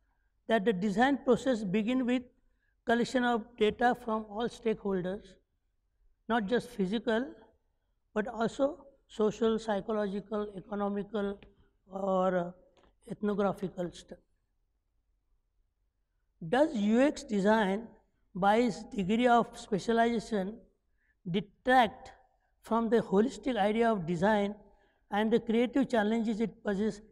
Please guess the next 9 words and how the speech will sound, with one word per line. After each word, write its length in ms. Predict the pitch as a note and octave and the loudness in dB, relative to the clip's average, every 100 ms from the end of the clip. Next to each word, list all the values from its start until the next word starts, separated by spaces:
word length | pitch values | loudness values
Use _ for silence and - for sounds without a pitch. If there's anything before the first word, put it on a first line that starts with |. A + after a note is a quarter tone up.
| - | -6
in 140 | G#3 | -4
favor 340 | - G#3 A3 A3 | -2 -2 0 0
of 140 | G#3+ - - - | -2 -6 -20 -4
easier 380 | G3 F3+ A3 A3 | -2 2 4 2
goals? 500 | F3+ G#3 B3 - - _ _ _ _ _ _ _ _ _ _ _ _ _ _ _ _ _ _ _ - | 2 2 2 -4 -18 _ _ _ _ _ _ _ _ _ _ _ _ _ _ _ _ _ _ _ -4
In 180 | A#3+ A#3 | 0 2
medicine, 540 | A3+ C4+ - D#4+ B3+ | 2 0 0 0 0
for 200 | - A#3+ | 2 2
example, 720 | A3 E3 A#3+ A3 A3 G3 A#3+ | 2 2 0 2 2 2 -2